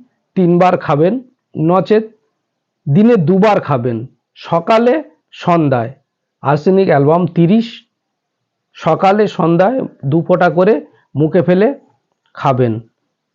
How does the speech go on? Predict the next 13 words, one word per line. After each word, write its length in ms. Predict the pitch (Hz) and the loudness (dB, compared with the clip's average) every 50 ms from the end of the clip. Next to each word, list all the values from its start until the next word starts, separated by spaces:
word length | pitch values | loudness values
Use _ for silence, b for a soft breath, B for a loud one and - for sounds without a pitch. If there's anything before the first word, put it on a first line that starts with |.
| _ _ _ _ - | _ _ _ _ 0
এটি 400 | 196 196 170 226 226 220 220 226 - _ _ _ _ _ _ _ _ _ _ _ _ _ _ _ - | 0 0 2 2 0 0 0 -4 -8 _ _ _ _ _ _ _ _ _ _ _ _ _ _ _ -2
এক 220 | 160 180 190 190 | 0 0 0 0
সপ্তাহ 380 | - 220 220 220 220 - 226 196 - - | -2 -2 -2 -2 -2 0 -2 0 0 0
পনেরো 260 | 170 165 170 185 196 | 0 2 4 2 2
দিন 340 | 175 165 196 208 202 196 208 - _ _ _ _ _ _ _ _ | 2 0 0 0 -2 -2 -6 -10 _ _ _ _ _ _ _ _
খাবেন, 440 | - - - 170 170 196 214 247 240 - - _ _ _ _ - | -10 -4 -2 0 0 0 0 -2 -4 -8 -14 _ _ _ _ -6
আস্তে 320 | 135 139 143 147 - 180 | -4 -4 -4 -2 -2 0
আস্তে 200 | 170 156 - 220 190 | 0 0 0 0 0
আপনার 340 | 147 139 135 147 151 151 151 | 0 0 0 0 0 2 2
এই 120 | 147 139 | 2 2
রোগটা 420 | 135 147 143 147 - 220 240 269 - b b b b b b b | 2 2 0 0 0 -2 -2 -2 -4 b b b b b b b
সেরে 400 | - - - 175 175 160 156 131 | -18 -8 -2 0 0 2 2 0
যাবে। 320 | 123 127 120 113 117 120 | 0 0 0 0 -2 -4